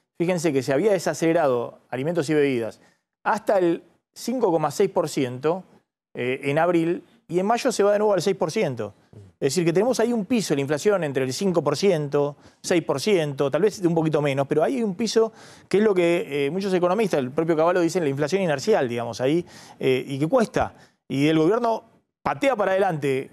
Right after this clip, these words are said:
aumento de tarifas de servicios públicos, que inexorablemente tiene que aplicar, porque si no se le descalabra el sistema eléctrico, el sistema energético también con el gas, eh, para ver si puede forzar para que vaya más abajo. Pero por ahora se mantiene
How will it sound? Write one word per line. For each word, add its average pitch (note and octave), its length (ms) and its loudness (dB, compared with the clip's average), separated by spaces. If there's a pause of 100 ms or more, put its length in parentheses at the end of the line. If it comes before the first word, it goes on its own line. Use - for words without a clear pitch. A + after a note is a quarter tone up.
aumento F3 300 0
de E3+ 40 2
tarifas F3 240 2
de D#3+ 60 0
servicios F#3 260 2
públicos, C#3+ 360 0
que - 120 -10
inexorablemente F3 640 -2
tiene F3 200 0
que D#3+ 60 0
aplicar, G3 540 -2 (360)
porque A#2+ 160 -2
si B2 100 -6
no D3 180 2
se C#3 160 -2
le B2+ 80 -2
descalabra C#3+ 600 0
el C#3 60 -2
sistema D#3 520 0
eléctrico, D#3 580 0
el A#2+ 80 -6
sistema D#3 260 -2
energético D3+ 400 0
también C#3+ 180 -6
con F3+ 100 0
el G#3+ 60 0
gas, A#3+ 300 0 (500)
eh, C3+ 340 0 (100)
para E3+ 200 2
ver B3+ 140 2
si G3+ 100 -4
puede A#3+ 380 2
forzar G3 500 -2
para D#3 160 -2
que D#3 60 0
vaya G3 200 0
más G3 140 -2
abajo. A3 300 0
Pero - 240 0 (320)
por F3 160 2
ahora C4 200 2
se G3+ 100 -2
mantiene G3+ 480 0